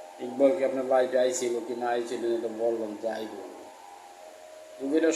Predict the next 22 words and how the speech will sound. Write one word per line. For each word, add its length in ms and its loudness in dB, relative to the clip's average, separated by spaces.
সমাধানে 440 4
যায় 140 8
তাতে 220 0
গেলই 300 8
ভাই, 120 2
তার 160 0
জন্য 140 -6
কোনো 120 -4
টেনশন 340 2
মেনশন 300 -4
করেন 340 2
না, 60 -2
আর 160 0
কথা 220 2
কোনো 120 -2
কান 120 0
দিয়েন 300 -4
না। 60 -12
আর 80 4
এবং 160 4
সাকিব 320 -2
ভাই 160 12